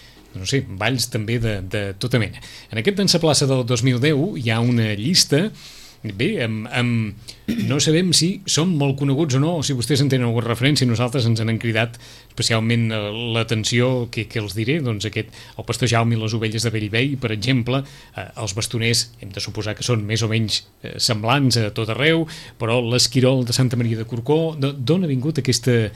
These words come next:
llista de balls, Alejandro? Com els heu escollit? Eh, de quina, de quina forma ha funcionat això?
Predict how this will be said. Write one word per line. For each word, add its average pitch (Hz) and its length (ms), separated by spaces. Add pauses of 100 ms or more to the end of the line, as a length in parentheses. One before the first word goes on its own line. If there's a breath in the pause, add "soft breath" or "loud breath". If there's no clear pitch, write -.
(380 loud breath)
llista 120 400 (120)
de 101 120
balls, 135 300
Alejandro? 127 480
Com 139 180
els 131 160
heu 113 80
escollit? 131 640
Eh, 107 480
de 120 80
quina, 147 240
de 120 80
quina 160 160
forma 135 240
ha 123 80
funcionat 113 320
això? - 160